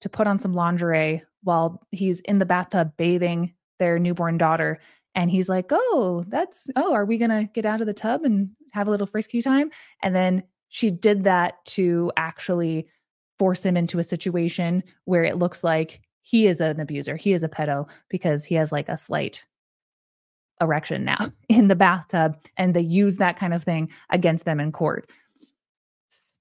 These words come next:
absolutely insane mind games, goes on and on like that in Adam's story. So she does this to her Mormon clients, ruins their lives.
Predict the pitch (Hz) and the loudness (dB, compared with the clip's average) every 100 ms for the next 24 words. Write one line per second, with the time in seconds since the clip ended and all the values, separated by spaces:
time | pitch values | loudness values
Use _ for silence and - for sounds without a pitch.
0 | - 208 202 - 190 - 175 170 - 175 | 2 2 2 0 0 2 2 0 -2 -2
1 | 165 165 160 165 160 156 156 175 - 165 | 0 0 -2 -2 -2 -2 -4 -6 -4 -4
2 | - 160 160 165 - - 175 - 180 - | -2 -4 -2 -4 -4 -4 -4 -4 -4 -4
3 | - - 170 175 - 175 165 160 160 - | -6 -6 -4 -6 -4 -2 0 -2 -4 -2
4 | 175 160 156 208 175 185 175 185 180 185 | 0 0 -2 -4 2 4 4 0 0 -4
5 | 185 175 160 160 - 156 156 165 - _ | -2 0 -2 -4 -4 -4 -4 -6 -12 _
6 | 214 190 190 196 185 185 185 170 160 160 | -2 2 4 4 2 0 0 0 0 -2
7 | 170 | -6